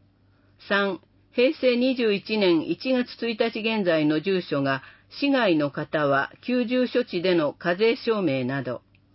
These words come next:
四、失業等の場合は、雇用保険の雇用保険受給資格者証または離職票の写しなど。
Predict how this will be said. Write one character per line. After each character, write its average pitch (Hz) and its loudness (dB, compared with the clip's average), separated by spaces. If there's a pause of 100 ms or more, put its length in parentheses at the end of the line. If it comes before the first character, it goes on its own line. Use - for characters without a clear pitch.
(560)
四、 208 0 (640)
失 277 0
業 269 6
等 254 0
の 156 2
場 156 2
合 156 2
は、 151 2 (120)
雇 196 0
用 247 6
保 262 0
険 180 2
の 139 0 (340)
雇 202 2
用 254 8
保 247 -2
険 226 -2
受 208 -2
給 254 0
資 - -10
格 233 -2
者 214 -2
証 156 -2
ま 180 -2
た 190 2
は 139 2 (280)
離 185 -2
職 247 -2
票 233 0
の 214 0
写 220 -4
し 233 -4
な 175 2
ど。 127 -4